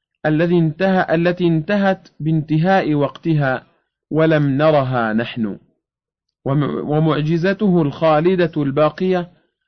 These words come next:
التي هي أمامنا اليوم، وستبقى أمام كل الناس إلى أن تقوم الساعة.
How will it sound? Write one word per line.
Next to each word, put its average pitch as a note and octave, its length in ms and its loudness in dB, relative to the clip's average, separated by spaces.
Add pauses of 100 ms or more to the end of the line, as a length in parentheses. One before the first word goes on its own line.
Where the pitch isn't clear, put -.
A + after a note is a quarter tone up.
(300)
التي D#3+ 440 0
هي F#3+ 220 2
أمامنا D#3 640 0
اليوم، C#3+ 440 0 (580)
وستبقى D3+ 880 0
أمام E3+ 320 2
كل F#3 340 0
الناس C3 580 -2 (440)
إلى C#3+ 180 0
أن C3+ 340 0
تقوم C3 420 0
الساعة. A2 580 -8